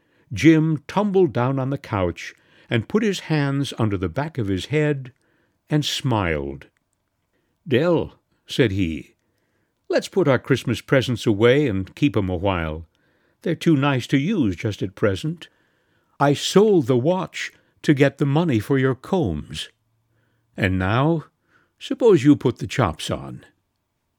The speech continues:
The Magi, as you know, were wise men, wonderfully wise men,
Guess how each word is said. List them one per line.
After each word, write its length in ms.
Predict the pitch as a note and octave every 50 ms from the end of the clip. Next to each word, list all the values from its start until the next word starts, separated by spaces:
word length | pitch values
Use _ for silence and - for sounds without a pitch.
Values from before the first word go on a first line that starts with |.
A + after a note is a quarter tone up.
| _ _ _ _ _ _ _ _ _ _ _ _ _ _ _ _ _ _ _ _ _ _ _ _ -
The 100 | F3 F3
Magi, 680 | F3 F#3+ A#3+ A#3+ G3 A2 E2 G2+ F#2 F2+ F2 F#2+ G2+ G#2
as 320 | - C3 A#2+ G#2 F2 G2
you 180 | C#3 D3+ C3+ B2
know, 520 | A#2+ A#2+ A#2 G#2+ F2 D#2+ D#2+ E2 G2+ - _ _
were 160 | - A#2+ A2 A2+
wise 540 | G#2+ G2+ A2 B2+ C#3 C3+ C3+ C#3+ B2+ F#2+
men, 500 | G#2+ A#2 A#2 G2+ F2+ D#2 C2+ C#2 D2+ - _ _ _ _ _ _ -
wonderfully 580 | B2+ C#3 F3 F#3 F3 D3 A2+ F#2+ - A#2 A2
wise 460 | G2 F2+ F2+ F2+ E2+ F2+ F2+ D#2+ E2+ F2+
men, 420 | F2+ F#2 E2+ D#2 D2 C#2 C#2+ -